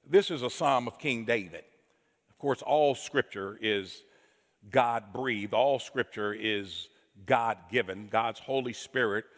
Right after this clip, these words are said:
uh, inspired King David to write Psalm forty. And King David wrote it as a song. This is a hymn.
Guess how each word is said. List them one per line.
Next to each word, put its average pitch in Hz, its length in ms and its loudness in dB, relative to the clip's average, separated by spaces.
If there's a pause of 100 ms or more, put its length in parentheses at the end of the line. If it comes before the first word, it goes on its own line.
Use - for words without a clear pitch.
(580)
uh, - 60 -16
inspired 147 840 0 (240)
King 165 360 -4
David 131 460 0 (280)
to 143 120 0
write 127 360 -2
Psalm 120 380 0
forty. 131 420 0
And 143 260 -2 (280)
King 196 220 0
David 165 340 2
wrote 175 360 4
it 156 180 4
as 139 200 2
a 120 80 -4
song. 123 640 0
This 190 200 -2
is 127 120 -4
a 127 80 0
hymn. 135 460 -2